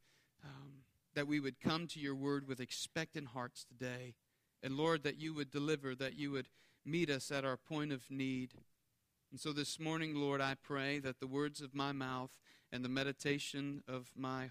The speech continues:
heart would be pleasing in your sight. O Lord, my rock and my redeemer. It's in Christ's name that we pray.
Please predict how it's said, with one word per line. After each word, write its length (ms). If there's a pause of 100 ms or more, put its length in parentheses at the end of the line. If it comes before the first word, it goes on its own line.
heart 300
would 180
be 100
pleasing 520
in 120
your 140
sight. 540 (640)
O 60
Lord, 280
my 180
rock 420
and 140
my 140
redeemer. 640 (720)
It's 120
in 120
Christ's 440
name 220
that 160
we 140
pray. 440